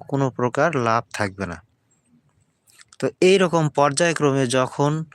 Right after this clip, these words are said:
চাষি বন্ধুরা যখন পর্যায়ক্রমে একের পর এক লস যখন করে থাকে, লস, লসের মুখোমুখি হয়, তখন কিন্তু আর মাছ চাষ ছেড়ে দেওয়া ছাড়া আর কোনো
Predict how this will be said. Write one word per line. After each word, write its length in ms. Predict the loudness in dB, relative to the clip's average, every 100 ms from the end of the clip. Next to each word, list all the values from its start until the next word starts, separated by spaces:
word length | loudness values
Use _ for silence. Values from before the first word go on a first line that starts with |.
| -20 -20 _
চাষি 440 | -2 0 0 2 2 0 -4 0
বন্ধুরা 580 | 2 2 2 2 2 0 -4 -14 -20 -12 -4
যখন 380 | -2 0 -2 -2
পর্যায়ক্রমে 680 | 2 2 2 -2 0 0 0
একের 300 | 0 0 0 2
পর 180 | 2 2 2
এক 180 | 0 -2 -8 -14 -2
লস 280 | 2 4 2
যখন 380 | -2 -2 -2 -6 -6 -14 -20 -20 -20 -2
করে 220 | 2 2
থাকে, 320 | 0 -2 -2 -2
লস, 280 | 0 0 0 -2 -4
লসের 440 | 0 2 2 0 0
মুখোমুখি 540 | -2 -4 -4 -4 -2
হয়, 280 | 0 2 0 0
তখন 280 | -2 -2 -6
কিন্তু 300 | -6 -2 2
আর 180 | 2 0 -4 -20 -20 -18 -4
মাছ 220 | -2 0 0
চাষ 200 | -2 0 0 0 -2
ছেড়ে 260 | 0 0
দেওয়া 200 | 2 2 0
ছাড়া 280 | 0 0 2
আর 100 | 0
কোনো 220 | -2 0